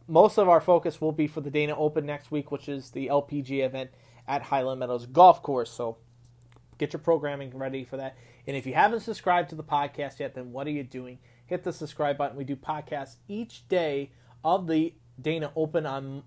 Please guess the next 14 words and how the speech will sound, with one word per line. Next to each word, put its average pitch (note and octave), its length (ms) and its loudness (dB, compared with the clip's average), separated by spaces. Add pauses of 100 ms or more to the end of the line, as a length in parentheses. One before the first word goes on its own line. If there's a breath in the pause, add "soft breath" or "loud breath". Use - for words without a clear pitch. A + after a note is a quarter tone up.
(180)
on, B2+ 300 -10
uh, A#2+ 200 -8
Wednesday, F#3+ 640 -2
Thursday, D#3+ 520 -2
Friday, E3+ 500 -2
Saturday, D#3 500 -4 (100)
and D#3 340 -6
Sunday A#2 540 -8 (300 soft breath)
right C3+ 180 -4
here B2 320 -6 (300 soft breath)
on B2+ 360 -4 (160)
the C#3 200 -8
Anchor B2+ 480 -8 (100)
Network. C3 520 -8